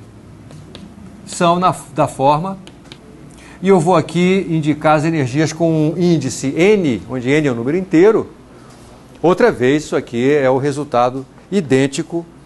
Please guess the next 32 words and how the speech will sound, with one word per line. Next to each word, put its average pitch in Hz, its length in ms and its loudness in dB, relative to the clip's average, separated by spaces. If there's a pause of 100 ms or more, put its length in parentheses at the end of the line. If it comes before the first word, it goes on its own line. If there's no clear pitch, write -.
(260)
ao 117 120 -2
resultado 127 500 -2
do 123 140 -4
átomo 127 260 -2
de 175 80 -8
Bohr. 180 460 -2 (1040)
E 202 380 4
eu 196 100 4
vou 170 140 0
relembrar 165 580 0
que 165 220 -6
a 156 60 0
gente 147 200 -10
também 165 440 0 (180)
definiu, 170 800 0 (1120)
naquele 156 380 -2
contexto, 151 720 0 (1300)
uma 151 120 0
quantidade 156 520 0
que - 80 -20
tem 170 100 2
a 151 40 2
dimensão 160 460 0
de 156 80 -6
comprimento, 170 600 0
que - 40 -16
chamamos 143 460 -2
o 123 380 0
raio 165 320 2
de 107 100 -10
Bohr, 175 320 0
né? 196 140 -14